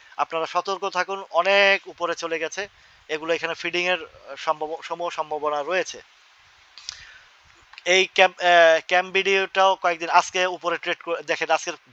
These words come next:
ভলিউম এবং সিস্টেম, এটা এখন আবার স্লো হয়ে যাওয়ার সম্ভাবনা রয়েছে। আপনারা আপনাদের স্টকগুলো নিজের দায়িত্বে বুঝে শুনে আপনারা সিদ্ধান্ত নেবেন।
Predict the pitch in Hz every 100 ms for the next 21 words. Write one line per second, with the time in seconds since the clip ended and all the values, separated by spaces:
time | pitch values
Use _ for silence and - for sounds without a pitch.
0 | 110 131 165 202 220 - 143 156 196 190
1 | - - 151 - 120 98 _ - 180 165
2 | - 160 143 160 156 - 180 180 170 170
3 | 151 139 151 147 170 165 165 160 147 175
4 | 160 120 - _ _ - - 147 - 175
5 | 165 165 156 156 - - - - - -
6 | 170 147 190 180 170 165 160 147 127 156
7 | 165 143 156 - 151 160 196 180 170 190
8 | - _ _ 135 147 147 - 147 147 139
9 | 123 107